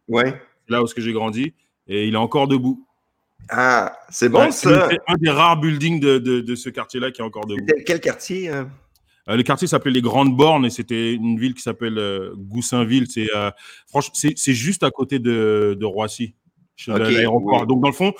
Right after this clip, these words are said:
Speaker 2: moi, quand je suis à ma fenêtre dans le building, euh, à gauche, là,
Speaker 1: Oui.
Speaker 2: tu vois les aéroports atterrir. Quand le Concorde y passait, ça faisait un bruit infernal. Tes, tes vitres, elles tremblaient et tout. C'était
Speaker 1: Pour de vrai ? Fait que toi,
Speaker 2: Ouais.
Speaker 1: t'étais témoin de ça, des gens qui, euh, c'est quand même drôle,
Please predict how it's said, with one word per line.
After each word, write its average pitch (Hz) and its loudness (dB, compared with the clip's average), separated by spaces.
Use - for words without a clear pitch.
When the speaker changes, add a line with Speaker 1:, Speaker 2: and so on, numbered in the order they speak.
Speaker 2:
moi, 156 4
quand 175 0
je - -8
suis 170 0
à 151 4
ma 147 2
fenêtre 160 -2
dans 135 0
le 127 0
building, 127 0
euh, 110 -2
à 104 -6
gauche, 113 -8
là, 190 -4
Speaker 1:
Oui. 107 0
Speaker 2:
tu 120 2
vois 139 0
les 135 0
aéroports 120 0
atterrir. 123 -2
Quand 147 2
le 139 2
Concorde 135 0
y 120 -2
passait, 139 -2
ça 113 -6
faisait 107 -4
un 117 0
bruit 123 0
infernal. 131 -2
Tes, 110 -6
tes 120 -4
vitres, 123 -6
elles 117 0
tremblaient 127 0
et 113 -4
tout. 127 -2
C'était 110 -12
Speaker 1:
Pour 160 0
de 185 2
vrai ? 202 2
Fait 147 0
que 185 2
toi, 208 4
Speaker 2:
Ouais. 147 6
Speaker 1:
t'étais 160 2
témoin 170 4
de 135 -6
ça, 185 0
des 139 0
gens 151 0
qui, 131 2
euh, 123 4
c'est - -6
quand 151 2
même 214 0
drôle, 139 2